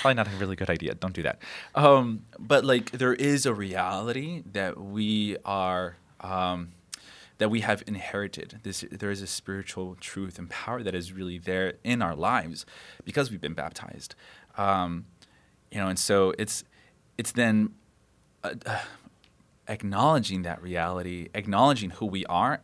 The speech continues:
powerful as Christians, um, in Christ, and it's through his power and authority that we're able to live out that reality. Um, so then it's then going into people's lives, into the midst of their woundedness, into the midst of where they're at, and just, like,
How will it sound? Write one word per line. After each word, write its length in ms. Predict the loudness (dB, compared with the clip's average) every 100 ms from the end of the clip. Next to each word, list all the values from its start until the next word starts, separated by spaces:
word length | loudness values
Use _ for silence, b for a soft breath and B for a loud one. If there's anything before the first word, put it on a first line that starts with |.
| -12
powerful 720 | -8 4 6 6 2 -6 -6 -10 -10
as 180 | -8
Christians, 560 | -8 -8 -8 -10 -12 -14 B B B B -2
um, 460 | 0 2 0 -6 -14 _ _
in 200 | -2 -2
Christ, 340 | 0 0 0 0
and 100 | 0
it's 180 | 0 0
through 200 | 0 0
his 180 | -2
power 320 | -2 4 6 6
and 100 | 2
authority 580 | 0 2 2 0 -4 -8 B B B -4
that 120 | 0
we're 140 | 0
able 180 | 0 0
to 140 | -4
live 300 | -2 0 2
out 280 | 2 2 -2 -4
that 240 | -4 -4
reality. 540 | -4 -4 -2 -6 -14 -18 b b b -16
Um, 240 | -12 -12 -14
so 240 | -6 -4
then 180 | 0 0
it's 280 | 0 -2 -6 b b b b b 0
then 220 | 2 4
going 220 | 4 4
into 260 | 4 2 -4
people's 360 | -6 -6 -4
lives, 300 | 2 2 2
into 160 | -4 -4
the 60 |
midst 180 | -6 -6
of 40 | -6
their 140 | -6
woundedness, 540 | -4 -4 -2 -4 -2
into 180 | -4 -6
the 60 | -6
midst 200 | -4 -6
of 140 | -4
where 140 | -2 -2
they're 220 | -4 -2
at, 240 | -2 -2
and 120 | -4 -2
just, 300 | -2 -2 -4
like, 260 | -6 -6